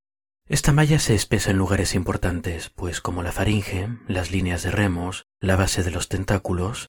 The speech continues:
y un pequeño órgano del equilibrio que los ctenóforos tienen en el extremo del cuerpo opuesto a la boca. Pero lo realmente interesante viene cuando hacemos análisis moleculares de este sistema nervioso.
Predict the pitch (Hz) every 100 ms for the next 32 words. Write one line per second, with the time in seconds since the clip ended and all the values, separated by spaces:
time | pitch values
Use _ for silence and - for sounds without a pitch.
0 | _ 117 147 151 151 135 117 92 87 92
1 | 90 95 104 101 101 120 123 98 90 -
2 | 95 98 95 - - 95 101 123 107 92
3 | - - 92 90 85 - 90 - 123 101
4 | 90 - 98 90 87 - 85 - _ _
5 | _ _ _ _ _ - 107 95 92 92
6 | 98 98 98 95 90 92 95 - 98 87
7 | 95 101 131 135 123 110 - 120 127 104
8 | 98 107 - 107 95 104 - 123 92 104
9 | 101 95 95 98 - 92 87 87 82 87
10 | - -